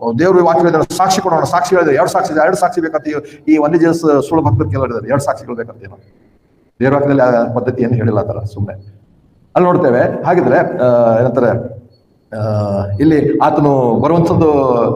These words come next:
ಆ, ಒಂದು, ಒಂದು ದಿವಸ ಅಂದ್ರೆ ಒಂದ್ ಸಾವಿರ ವರ್ಷ ಅಂತ ಕಾರಣ ಆ ವಾಕ್ಯ ತಗೊಂಡು ನೋಡು, ಕೀರ್ತನೆಯಲ್ಲಿ ಹೇಳಿದೆ, ಇಲ್ಲೂ ಹೇಳಿದೆ, ಇದು ಆತ್ಮಿಕವಾಗಿ ನಮ್ಗೆ ಅನ್ವಯ, ಅನ್ವಯ ಆಗುತ್ತೆ. ಎರಡು ಸಾಕ್ಷಿ ಇದೆ ವಾಕ್ಯ ಅಂತಂದ್ರೆ ಅರ್ಥ ಇಲ್ಲದಂತ ಮಾತು. ಅಲ್ಲಿ ಆತನು ಯಾವುದಕ್ಕೂ ಹೇಳಿರೋದು ಯಾವುದಕ್ಕೂ ಆ ಉಪಯೋಗಿಸ್ಕೊಳ್ಳೋಂಥದ್ದು ಅಲ್ಲದು. ಅಲ್ಲಿ ಆತನ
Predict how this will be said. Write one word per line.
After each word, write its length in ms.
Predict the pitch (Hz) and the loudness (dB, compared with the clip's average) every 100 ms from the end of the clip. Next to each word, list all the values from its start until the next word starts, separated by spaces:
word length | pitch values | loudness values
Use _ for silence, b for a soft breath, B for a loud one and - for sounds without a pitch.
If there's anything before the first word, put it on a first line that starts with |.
| - | -2
ಆ, 40 | 110 | 0
ಒಂದು, 320 | 110 156 165 | 2 2 2
ಒಂದು 220 | 147 160 | 2 2
ದಿವಸ 220 | 180 165 | 2 2
ಅಂದ್ರೆ 340 | 180 156 147 143 | 4 2 2 2
ಒಂದ್ 140 | 143 | 0
ಸಾವಿರ 240 | - 156 156 | 0 0 2
ವರ್ಷ 180 | 143 | 0
ಅಂತ 140 | 147 143 | 0 -4
ಕಾರಣ 200 | 143 175 B B - | -2 -2 B B 0
ಆ 200 | 143 - | 0 2
ವಾಕ್ಯ 240 | 151 165 196 | 0 0 0
ತಗೊಂಡು 280 | 185 175 | 0 0
ನೋಡು, 280 | 165 165 123 | 0 0 0
ಕೀರ್ತನೆಯಲ್ಲಿ 460 | - 160 180 165 165 | 0 0 2 4 4
ಹೇಳಿದೆ, 400 | 160 160 175 - | 4 2 0 2
ಇಲ್ಲೂ 220 | 160 170 | 2 4
ಹೇಳಿದೆ, 360 | 156 175 175 - | 4 2 -2 -2
ಇದು 140 | 170 | 0
ಆತ್ಮಿಕವಾಗಿ 540 | 165 175 196 226 202 185 | 2 0 0 2 2 2
ನಮ್ಗೆ 320 | 175 170 156 | 2 0 0
ಅನ್ವಯ, 200 | 151 170 | 2 2
ಅನ್ವಯ 260 | 131 175 180 | 2 2 4
ಆಗುತ್ತೆ. 280 | 156 123 | 2 2
ಎರಡು 180 | 151 196 | 2 4
ಸಾಕ್ಷಿ 280 | - 170 170 | 2 2 2
ಇದೆ 100 | 160 | 2
ವಾಕ್ಯ 260 | 147 143 151 | 2 0 -2
ಅಂತಂದ್ರೆ 520 | 143 143 180 - - | -6 -12 -16 -18 -6
ಅರ್ಥ 180 | 139 - | -4 0
ಇಲ್ಲದಂತ 320 | 202 175 175 147 | 0 0 -2 -4
ಮಾತು. 400 | 139 - _ _ _ _ _ _ - | -4 -4 _ _ _ _ _ _ -2
ಅಲ್ಲಿ 160 | 147 | 2
ಆತನು 280 | 175 160 143 | 4 2 0
ಯಾವುದಕ್ಕೂ 300 | 143 165 175 | 0 0 2
ಹೇಳಿರೋದು 580 | 175 147 143 160 160 165 | 2 2 2 2 0 0
ಯಾವುದಕ್ಕೂ 300 | 147 151 147 | 0 0 2
ಆ 140 | 147 135 - | 2 2 -2
ಉಪಯೋಗಿಸ್ಕೊಳ್ಳೋಂಥದ್ದು 680 | - 120 151 143 139 135 - | -10 -4 -2 -2 -2 -6 -2
ಅಲ್ಲದು. 420 | 120 127 - - _ b b | -2 -2 -8 -20 _ b b
ಅಲ್ಲಿ 160 | - 101 | -10 -2
ಆತನ 300 | 101 123 165 | 0 0 0